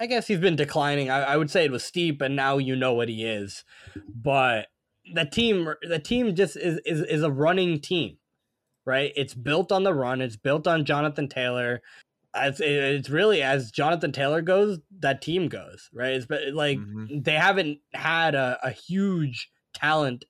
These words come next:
Speaker 1: at quarterback since Luck left, right? They've been trying to stopgap with, with these quarterbacks that,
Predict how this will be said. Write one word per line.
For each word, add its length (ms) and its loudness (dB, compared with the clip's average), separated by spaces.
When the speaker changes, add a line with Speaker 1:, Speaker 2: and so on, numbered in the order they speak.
Speaker 1:
at 320 0
quarterback 460 0
since 260 -6
Luck 320 -2
left, 420 -12
right? 140 0
They've 120 0
been 160 0
trying 220 2
to 160 0
stopgap 800 0
with, 200 -4
with 160 -4
these 160 -4
quarterbacks 600 2
that, 240 -2